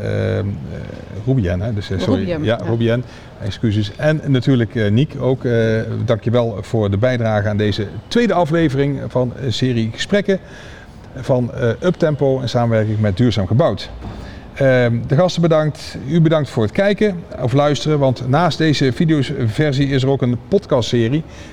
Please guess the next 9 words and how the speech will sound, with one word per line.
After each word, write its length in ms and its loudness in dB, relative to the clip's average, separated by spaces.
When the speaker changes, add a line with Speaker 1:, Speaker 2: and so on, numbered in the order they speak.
Speaker 1:
En 120 -2
die 100 4
vind 140 2
je 240 2
via 180 0
de 60 0
bekende 600 0
apps, 480 -2
Spotify, 640 -2